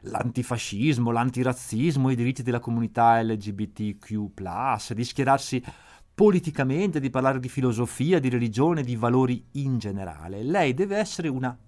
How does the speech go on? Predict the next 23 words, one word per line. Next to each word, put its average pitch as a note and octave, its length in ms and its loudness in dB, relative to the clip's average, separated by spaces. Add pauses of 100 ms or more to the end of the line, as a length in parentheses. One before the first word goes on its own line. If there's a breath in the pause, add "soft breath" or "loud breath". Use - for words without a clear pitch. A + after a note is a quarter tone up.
Barbie, F#2+ 680 -6
esteticamente B2 880 -4
perfetta G#3 720 -2
e G#3+ 180 -2
però - 440 -6
mentalmente G3 1000 -2
assente F2 760 -10 (260 loud breath)
o F3+ 100 -6
al G3+ 60 0
massimo E3+ 400 -8
banale. F2+ 540 -8 (600 loud breath)
Certi D#3 380 0
terreni C3+ 560 0
sono B2+ 320 -4
troppo D3 400 -4
pericolosi A#2 680 0
per G#2+ 120 -4
il G#2+ 80 -4
suo G#2+ 220 -6
business F#2+ 720 -8
e B3+ 160 -6
quindi A2+ 340 -6
deve G#2 360 -8